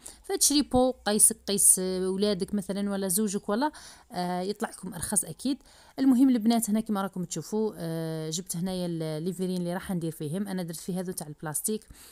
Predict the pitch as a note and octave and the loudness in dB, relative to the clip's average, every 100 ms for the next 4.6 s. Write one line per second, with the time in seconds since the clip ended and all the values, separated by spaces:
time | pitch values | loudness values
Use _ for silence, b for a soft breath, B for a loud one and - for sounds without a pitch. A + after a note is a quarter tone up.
0 | B - F3 D#3+ F#3 F#3 F3+ - F3 E3 | B -8 -6 -4 -4 -4 0 0 0 -4
1 | F3 F3 E3+ F3 E3+ D#3 - E3+ E3 D3+ | -4 -4 -2 -2 -4 -6 -8 -6 -4 -4
2 | - A3+ C4 B B B A#3+ A#3 A#3+ G#3+ | -2 0 -2 B B B -2 0 2 2
3 | A#3 A3 - G#3+ A#3 A#3+ G3+ G#3 G#3+ A#3 | 2 2 0 2 0 -2 -2 -2 -2 -2
4 | G#3 D#3+ C3+ C3+ F#3 | -2 -4 -4 -4 -4